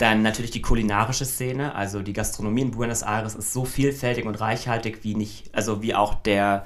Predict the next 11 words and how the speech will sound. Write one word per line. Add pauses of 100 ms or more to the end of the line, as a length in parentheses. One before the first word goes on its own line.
(140)
der
Architekturstil. (420)
Und
zwar,
du
hast
Steak-Restaurants
mit
diesen
berühmten
Parillas